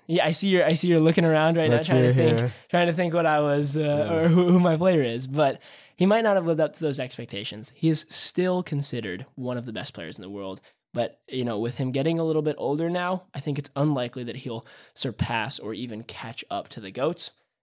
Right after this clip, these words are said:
Speaker 1: But it is Mister Neymar Junior. I can't leave him out of this lineup.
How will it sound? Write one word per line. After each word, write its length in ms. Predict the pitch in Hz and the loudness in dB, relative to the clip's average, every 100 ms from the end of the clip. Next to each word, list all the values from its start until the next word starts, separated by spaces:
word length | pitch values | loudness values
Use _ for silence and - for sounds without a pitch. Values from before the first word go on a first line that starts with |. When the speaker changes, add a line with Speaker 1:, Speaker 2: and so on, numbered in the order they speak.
| - | -2
Speaker 1:
But 160 | 143 | 2
it 140 | 147 131 | 2 2
is 300 | 117 107 - | -2 -4 -8
Mister 300 | 113 - 104 | -8 -8 -10
Neymar 300 | 95 92 73 | -10 -10 -12
Junior. 380 | 82 73 62 - _ - | -16 -18 -18 -20 _ -8
I 100 | 135 | -6
can't 380 | - 170 151 - | -2 0 0 -2
leave 300 | 120 120 - | -6 -6 -6
him 240 | 113 110 - | -10 -10 -10
out 200 | 101 107 | -10 -10
of 120 | 104 | -12
this 240 | - - | -12 -12
lineup. 340 | 90 80 69 | -12 -16 -16